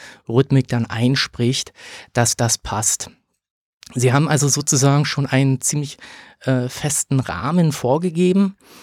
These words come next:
der ist aber nicht völlig fix. Also wenn Sie, äh, minimalinvasiv da etwas ändern und einen guten Grund dafür haben,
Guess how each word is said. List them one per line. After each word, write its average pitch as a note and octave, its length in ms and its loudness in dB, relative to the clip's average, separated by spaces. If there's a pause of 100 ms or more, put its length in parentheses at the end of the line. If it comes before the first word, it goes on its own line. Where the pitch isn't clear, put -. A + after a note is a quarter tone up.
(140)
der B2+ 180 0
ist C#3+ 140 0
aber C3+ 200 2
nicht C3+ 200 0
völlig C3 340 2
fix. - 400 -6 (240)
Also A#2+ 220 -2
wenn C3+ 160 2
Sie, C3+ 320 -2 (540)
äh, B2 540 0 (400)
minimalinvasiv C3+ 1400 2 (400)
da B2+ 140 0
etwas B2+ 320 -2
ändern D3 340 2
und B2+ 140 0
einen C3+ 80 0
guten C3+ 220 -4
Grund C#3+ 300 2
dafür B2+ 320 0
haben, C#3 460 0